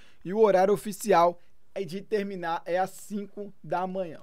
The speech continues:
Pode voltar antes? Pode. Três horas, três e meia, quatro horas e por aí vai.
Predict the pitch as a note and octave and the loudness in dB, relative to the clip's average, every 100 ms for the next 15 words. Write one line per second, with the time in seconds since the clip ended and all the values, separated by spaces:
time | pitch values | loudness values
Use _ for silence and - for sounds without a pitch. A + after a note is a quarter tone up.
0 | - F#3 G#3+ G3 G3 F#3 F3+ F#3 C4+ G#3+ | -6 0 0 0 -6 -4 -2 0 0 0
1 | C#3+ - - A3 B3 D#3+ A#2+ - F#3+ F#3+ | -4 -18 -6 4 4 4 0 -8 -4 0
2 | G3 F#3 D#3 D#3 D#3+ F3+ F#3 F#3 F#3 - | 2 0 -2 -10 -10 -8 -6 -4 -4 -10
3 | - - - - - G#3+ F3+ F#3+ G3+ G3 | -20 -20 -20 -20 -20 -8 -2 0 0 -2
4 | F#3+ F#3 G3+ G#3+ G3+ A#3+ A#3+ B3 A3+ G3 | 2 4 4 2 -6 -12 -6 0 2 2
5 | G#3 A3 - - - - C3 F3+ F3+ D3 | -2 -10 -16 -20 -20 -18 -4 -2 0 -2